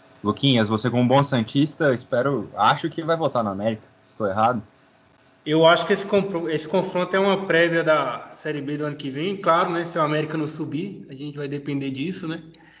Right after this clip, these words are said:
Speaker 2: Mas eu acho que dá Corinthians, por mais que, que não esteja jogando bem, vai ser aí a retomada do time pra se manter na Série A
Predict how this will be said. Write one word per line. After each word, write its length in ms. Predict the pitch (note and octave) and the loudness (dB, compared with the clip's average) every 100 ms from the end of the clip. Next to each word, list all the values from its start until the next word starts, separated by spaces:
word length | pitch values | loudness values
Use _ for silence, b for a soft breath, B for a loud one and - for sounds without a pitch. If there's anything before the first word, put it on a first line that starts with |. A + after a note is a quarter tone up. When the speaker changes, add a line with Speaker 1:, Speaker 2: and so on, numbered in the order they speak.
| B B B B B - | B B B B B -10
Speaker 2:
Mas 800 | C3 C3+ D3+ E3 D#3+ C#3 C3 - | -2 2 6 8 8 6 2 -2
eu 320 | - - D3 | -8 -6 -2
acho 180 | D#3 - | -2 -2
que 60 | |
dá 160 | E3+ E3 | 2 2
Corinthians, 500 | D#3+ C#3 C3 B2+ B2+ | 2 -2 -2 -6 -10
por 220 | - B2+ | -12 -8
mais 320 | C3 C#3+ D3+ | -6 -4 -6
que, 720 | - D#3+ C#3+ C3 B2+ D3 - - _ _ _ | -4 -4 -2 -4 -6 -10 -18 -20 _ _ _
que 100 | - | -10
não 60 | |
esteja 320 | C#3 - D3 C#3+ | -10 -4 -2 0
jogando 320 | C#3+ C#3 C3+ | 2 2 2
bem, 680 | B2+ D#3 F3 - - B B B B _ | 2 2 2 -4 -10 B B B B _
vai 160 | - C3+ | -6 -6
ser 240 | C3 D3+ | -2 2
aí 220 | D3 D3+ | 4 4
a 160 | D3+ D3+ | 4 4
retomada 580 | C#3 D#3 D#3+ C#3+ D3 C#3+ | 2 2 4 4 4 2
do 100 | C3+ | -2
time 680 | - C3+ C3+ C3+ - - B B _ | -4 -6 -6 -8 -16 -20 B B _
pra 120 | C#3 | -8
se 120 | C3 | -4
manter 320 | D3+ C#3 C#3 D3 | -2 0 0 0
na 100 | C#3+ | 0
Série 340 | - D3+ C#3 | 0 0 2
A 440 | D3 F#3 G3+ G3 | 2 2 0 -4